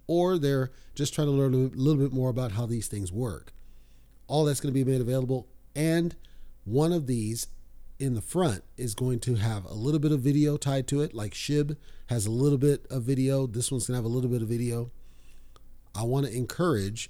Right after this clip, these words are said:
anybody who's curious about the educational aspects of this, once I've got it done, it's gonna take a while 'cause there's a lot to it,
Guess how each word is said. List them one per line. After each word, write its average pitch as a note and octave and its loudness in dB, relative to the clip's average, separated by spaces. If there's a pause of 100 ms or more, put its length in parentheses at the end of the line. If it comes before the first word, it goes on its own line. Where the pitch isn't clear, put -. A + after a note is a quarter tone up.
anybody C#3 0
who's B2+ 0
curious F#2+ -4 (400)
about A2 -4
the G2+ -4
educational C3 0
aspects C3+ -4
of D3+ -2
this, A2 -4
once B2 -4
I've C3 -2
got C#3 2
it - -6
done, A#2 0
it's A2+ -2
gonna D3 0
take F3 -2
a F#3 2
while B2+ 2 (500)
'cause B2 -2
there's B2 0
a - 0
lot B2+ 0
to D#3 2
it, D#2+ -6